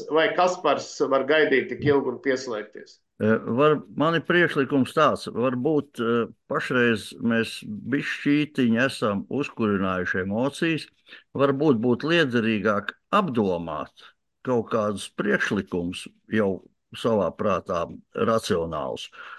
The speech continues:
Speaker 2: un atgriezties pie šī jautājuma vai nu rītdien, vai nākošnedēļ. Mēs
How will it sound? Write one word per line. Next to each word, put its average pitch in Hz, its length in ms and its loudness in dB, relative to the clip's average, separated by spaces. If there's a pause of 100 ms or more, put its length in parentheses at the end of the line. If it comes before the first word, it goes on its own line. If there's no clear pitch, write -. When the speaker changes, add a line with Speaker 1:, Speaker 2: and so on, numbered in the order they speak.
(200)
Speaker 2:
un 123 680 6
atgriezties 131 720 2
pie 120 180 -2
šī 120 300 0
jautājuma 110 840 2
vai 113 300 0
nu 113 380 2
rītdien, 135 1000 2
vai 127 400 -2 (240)
nākošnedēļ. 95 960 -2
Mēs 120 180 2